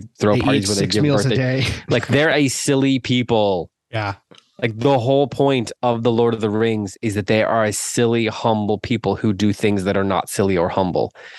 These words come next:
Speaker 2: Yeah.
Speaker 1: Um, like,
Speaker 2: Yeah,
Speaker 1: I,
Speaker 2: or at
Speaker 1: I
Speaker 2: least
Speaker 1: just
Speaker 2: common. They're a common people, right?
Speaker 1: Sure, sure.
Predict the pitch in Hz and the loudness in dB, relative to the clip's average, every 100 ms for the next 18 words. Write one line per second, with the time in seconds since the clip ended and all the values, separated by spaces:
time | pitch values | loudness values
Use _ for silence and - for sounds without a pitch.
0 | - 139 113 107 104 87 64 - - _ | -6 -2 -2 0 0 0 -2 -6 -10 _
1 | _ - 107 110 262 120 196 120 - 110 | _ -4 0 0 0 2 2 0 0 0
2 | - 240 208 113 160 180 - - 190 196 | 0 0 0 0 0 -2 -2 -4 -2 0
3 | 165 143 160 135 87 - _ _ _ _ | 0 -2 -4 -4 -8 -12 _ _ _ _
4 | _ - 131 170 135 85 - - 131 80 | _ -2 0 2 0 -2 -10 -2 -2 -2